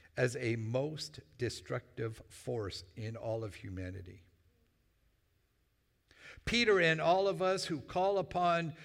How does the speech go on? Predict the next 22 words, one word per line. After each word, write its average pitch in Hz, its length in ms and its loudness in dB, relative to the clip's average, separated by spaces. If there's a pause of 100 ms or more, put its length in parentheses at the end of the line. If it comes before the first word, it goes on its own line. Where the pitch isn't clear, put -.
(160)
the 127 140 0
name 165 460 -2
of 139 160 -4
Jesus, 135 680 -8 (300)
we 202 200 -2
should 208 240 -2
have 196 300 2
such - 380 -2
a 202 60 2
response 175 720 -2
as 156 180 -4
Peter 175 360 -10
did 180 260 -2
whenever 160 540 0
evil 170 380 -4
tries 180 440 -2
to - 140 -10
take 160 320 -6
over 180 380 0
and 156 220 -2
the 156 80 0
work 165 600 -4